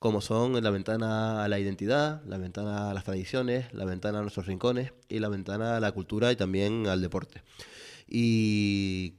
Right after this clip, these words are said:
creo que conseguimos diferenciarnos, sobre todo como destino, con respecto a otros, no solo de la isla de Tenerife, sino también del conjunto del archipiélago. Exponíamos en esa presentación que, eh, éramos el único municipio que en proporción, en proporción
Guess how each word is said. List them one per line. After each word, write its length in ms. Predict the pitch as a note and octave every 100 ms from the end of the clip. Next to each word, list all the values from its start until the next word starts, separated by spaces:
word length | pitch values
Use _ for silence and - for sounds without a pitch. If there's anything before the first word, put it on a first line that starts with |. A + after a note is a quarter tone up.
| -
creo 240 | A2+ C3+
que 280 | C#3+ D3 D3
conseguimos 440 | B2 A2+ A2+ C#3 B2
diferenciarnos, 760 | A#2 A#2 G#2+ G#2 E3+ D3+ G2+
sobre 160 | A2 G2
todo 200 | B2 B2
como 300 | A#2+ A#2 A2+
destino, 400 | A2 - B2 C3+
con 140 | A#2
respecto 320 | G#2+ A2+ -
a 80 | G#2
otros, 320 | A2 B2+ B2+ -
no 160 | - G#2
solo 240 | A2+ A2
de 100 | G#2+
la 140 | G2+ G#2
isla 180 | G#2+
de 60 | G#2+
Tenerife, 400 | G2+ G2+ B2 B2+
sino 200 | C3 A2+
también 280 | G2+ G2+ G#2+
del 120 | A2
conjunto 420 | G2+ G2 G#2+ G#2
del 100 | G2
archipiélago. 560 | F#2+ - B2 D3+ F2+ F2+ - - -
Exponíamos 560 | - G#2 G2 G#2+ A2+ A#2
en 60 | A2+
esa 160 | A#2+
presentación 540 | G#2+ A2 A2 - C3 A#2
que, 240 | B2+ D3+ - - - -
eh, 720 | G#2 G2 F#2+ F#2 F2+ F2 -
éramos 320 | G#2+ A#2+ A#2
el 80 | G#2+
único 180 | A#2+ A#2+
municipio 460 | A#2+ A#2 D3+ D3+ - - _ _ -
que 300 | G#2+ G2 F#2+
en 80 | G2
proporción, 540 | F#2+ G2 - B2+ G2+
en 60 | F#2+
proporción 520 | F2+ F#2 - B2+ D3